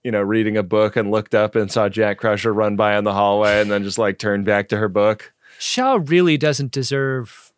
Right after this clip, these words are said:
Speaker 2: her, right? Like,
Speaker 1: Yeah.
Speaker 2: she's too good for him.
Speaker 1: And when she tells him that she's caught Jack Crusher and has him at gunpoint in the transporter room, Shaw's like, "Okay, you've got your job back." <laughs> Like, what?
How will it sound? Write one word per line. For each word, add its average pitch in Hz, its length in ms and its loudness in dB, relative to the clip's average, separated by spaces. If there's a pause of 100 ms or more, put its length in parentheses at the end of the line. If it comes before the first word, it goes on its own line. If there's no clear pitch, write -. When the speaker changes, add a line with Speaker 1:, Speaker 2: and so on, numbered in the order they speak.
(720)
Speaker 2:
her, 120 440 -6
right? 156 400 0 (200)
Like, 139 360 -2
Speaker 1:
Yeah. 185 240 2 (100)
Speaker 2:
she's 226 300 0
too 262 180 2
good 208 260 2
for 165 140 0
him. 139 380 -2
Speaker 1:
And 208 160 2
when 233 80 2
she 226 160 -2
tells 202 380 0
him 202 580 -2
that 180 260 -2
she's 180 300 -4
caught 165 320 0
Jack 175 260 2
Crusher 175 540 0
and 139 240 0
has 147 260 2
him 165 140 0
at 151 140 0
gunpoint 156 540 0
in 143 140 0
the 139 220 2 (100)
transporter 143 580 0
room, 160 200 -4
Shaw's 151 260 2
like, 135 140 2
"Okay, 156 360 4
you've 131 200 2
got 165 160 4
your 156 100 0
job 160 340 0
back." - 440 -2
<laughs> - 160 -14
Like, 247 160 4
what? 311 360 2